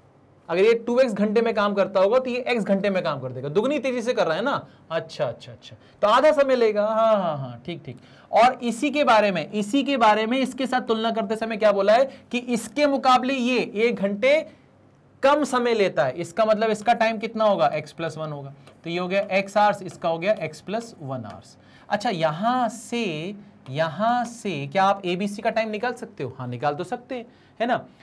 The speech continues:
अच्छा, आप एक चीज़ बताओ, अगर ये पूरा काम एक्स आवर्स में करता है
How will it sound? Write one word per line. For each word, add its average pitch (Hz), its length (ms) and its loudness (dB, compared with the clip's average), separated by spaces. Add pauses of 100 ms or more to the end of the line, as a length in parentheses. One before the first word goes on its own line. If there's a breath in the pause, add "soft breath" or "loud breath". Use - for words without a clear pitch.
अच्छा, 180 220 -4
आप 185 280 0
एक 233 100 -4
चीज़ 254 160 -6
बताओ, 220 380 2 (360 soft breath)
अगर 190 220 0
ये 254 140 0
पूरा 247 360 0
काम 240 280 2
एक्स 220 260 -2
आवर्स 202 220 2
में 214 100 -4
करता 147 280 -4
है 117 120 -10